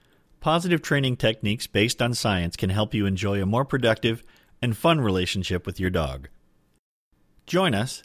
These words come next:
as we explore the many facets of living with our dogs and taking a fresh look at how we work with them. Whether it's taking a closer look at everyday issues we share with our dogs, or busting long-standing myths about training and dog behavior,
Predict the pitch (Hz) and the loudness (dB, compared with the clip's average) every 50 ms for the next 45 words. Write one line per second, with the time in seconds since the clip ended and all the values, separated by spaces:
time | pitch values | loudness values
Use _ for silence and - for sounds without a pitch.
0 | _ _ 135 131 117 120 131 127 120 113 - - - - 127 127 127 117 113 120 | _ _ 0 0 2 2 2 2 2 0 -2 -4 -2 2 2 2 4 2 2 0
1 | 131 143 170 170 160 - 131 113 110 107 - 113 104 - - 101 95 101 107 107 | 0 0 0 0 0 0 0 0 0 0 -2 -4 -4 -4 -2 -2 0 2 2 2
2 | 113 110 104 104 98 - 101 101 95 92 87 85 80 80 90 101 - - - 117 | 2 2 2 0 2 2 2 2 2 2 2 2 0 0 -2 -4 -6 -6 -6 -4
3 | 110 - 147 135 135 - 151 131 123 - - 156 156 156 - - 104 87 82 85 | -2 0 0 0 0 0 -2 -2 -2 -2 0 0 0 0 0 -4 -4 -4 -6 -6
4 | - - - - - 107 98 98 101 98 95 98 98 95 98 95 90 - - 87 | -8 -12 -12 -8 -6 -4 -2 0 0 0 0 0 0 0 0 0 -2 -4 -6 -8
5 | - 82 76 67 67 - _ _ _ _ _ _ _ _ _ _ - - - 110 | -6 -8 -10 -10 -12 -16 _ _ _ _ _ _ _ _ _ _ -12 -2 0 2
6 | 107 101 104 98 95 90 - - - 123 120 - 123 107 104 95 - 135 139 147 | 2 2 2 0 0 -2 -4 -2 -2 -2 0 0 0 -2 -2 -2 0 0 0 0
7 | - - 120 110 107 107 - - 95 - - 120 143 135 117 101 92 90 87 90 | 0 -2 0 0 0 0 0 -2 -2 0 0 0 0 0 0 0 0 0 0 0
8 | 95 92 - - 98 92 87 95 92 90 - - 101 92 92 90 87 - 92 87 | 0 0 0 -2 -4 -4 -4 -4 -4 -4 -2 -2 -2 0 0 -2 -2 -2 -2 -2
9 | 85 82 87 90 87 90 98 113 123 - - - _ _ _ _ _ _ _ - | -2 -2 -2 -2 0 0 -2 -2 -4 -8 -16 -20 _ _ _ _ _ _ _ -2
10 | 120 123 107 98 135 151 160 - - 160 147 131 120 120 123 135 143 135 - - | 0 0 2 2 2 2 2 0 -2 -2 -2 0 0 0 0 0 0 -2 -2 -2
11 | 135 135 135 131 127 123 120 113 120 131 120 85 - - - - - 104 98 92 | -2 0 0 0 0 0 0 0 0 0 -2 -2 -4 -6 -8 -8 -4 -2 -2 -2
12 | 87 - - - 107 107 113 117 113 110 101 98 92 101 98 104 104 101 98 98 | -2 -2 -4 -2 -2 0 0 0 0 0 0 0 2 2 2 2 0 -2 -2 0
13 | 117 117 110 104 85 78 80 85 | 2 2 2 0 0 -4 -8 -8